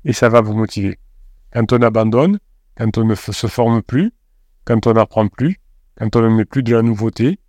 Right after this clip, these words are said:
eh bien, le couple s'ess-, s'essouffle à nouveau. Et on traverse le désert. Et on dit, « Je vais abandonner. » La motivation repose sur un réseau de re-, de re-, de régions cérébrales qui sont activées quand on maintient l'empathie.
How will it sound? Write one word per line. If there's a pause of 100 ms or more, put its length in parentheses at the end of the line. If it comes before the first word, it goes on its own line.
(360)
eh
bien,
le
couple
s'ess-,
s'essouffle
à
nouveau. (500)
Et
on
traverse
le
désert. (220)
Et
on
dit, «
Je
vais
abandonner. » (1080)
La
motivation
repose
sur
un
réseau
de
re-,
de
re-,
de
régions
cérébrales (400)
qui
sont
activées
quand
on
maintient
l'empathie.